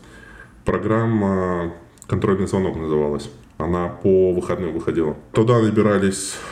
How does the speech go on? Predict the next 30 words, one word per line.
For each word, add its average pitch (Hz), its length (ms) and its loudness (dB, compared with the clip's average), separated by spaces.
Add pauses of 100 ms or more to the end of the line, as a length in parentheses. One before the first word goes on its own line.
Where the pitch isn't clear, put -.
(180)
крепкие 104 380 2
парни, 147 400 -2
но 104 720 2 (600)
с - 80 -10
харизмой, 82 440 -2 (220)
так 73 120 -4
сказать. 80 460 -2 (120)
Я 107 300 0
туда 135 400 0 (580)
сначала 92 360 0
думал 87 220 -2
пойти, 165 300 -2
потом 80 280 -4
не 82 80 -2
пойти. 82 380 0
В 104 120 4
общем, 73 400 -2 (500)
меня 92 140 4
туда-сюда 95 480 2
колыхало. 120 500 0
В 95 100 0
итоге 98 260 2
я 90 60 4
думаю, 90 320 2
ладно, 92 240 2
схожу, 85 300 -2
что - 240 -4 (240)
попробую, - 400 -2
так - 140 -8
попробую. 98 560 -2